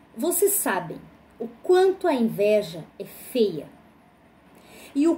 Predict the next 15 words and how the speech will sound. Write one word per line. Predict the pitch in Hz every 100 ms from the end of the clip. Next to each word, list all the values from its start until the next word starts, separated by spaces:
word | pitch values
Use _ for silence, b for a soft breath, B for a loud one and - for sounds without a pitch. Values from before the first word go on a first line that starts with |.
| -
quanto | - 415 466 466 - 415 -
alguns | 240 240 220 226 226 254 294 - - - -
se | - - -
aproveitam | 494 453 440 254 226 220 - 220 226 -
do | 165 196
bom | 147 226 320
coração | 339 330 349 - 240 202 180 - -
de | 190 302
outras | 254 196 - 190
pessoas. | - - - 151 170 - - - _ _ _ _ - _ _ _ - B B B -
Eu, | 220 226
às | 226
vezes, | 220 226 240
passo | - 240 - 214
raiva | 165 156 185 214 165 156